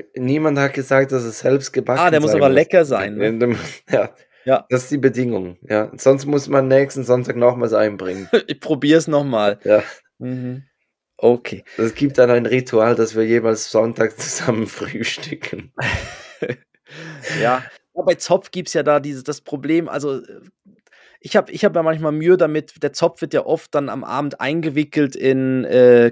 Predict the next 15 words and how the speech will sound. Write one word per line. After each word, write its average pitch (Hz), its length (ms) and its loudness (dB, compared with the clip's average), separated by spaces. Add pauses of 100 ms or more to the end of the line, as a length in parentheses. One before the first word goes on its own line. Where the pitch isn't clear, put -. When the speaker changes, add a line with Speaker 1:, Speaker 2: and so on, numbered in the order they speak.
Speaker 2:
so 120 120 -4
Küchentücher. 120 880 0 (1600)
So 95 160 0
Speaker 1:
Mhm. - 40 -2
Speaker 2:
zum, 123 320 0 (320)
oder 143 200 4
das 123 180 -4
Speaker 1:
Ja, 117 60 -4
dass 110 180 2
Speaker 2:
gibt's 113 100 -4
Speaker 1:
er 113 40 0
Speaker 2:
also 113 140 -2
Speaker 1:
nochmal 101 240 -2
aufgeht, 92 560 0
ja? 113 280 -4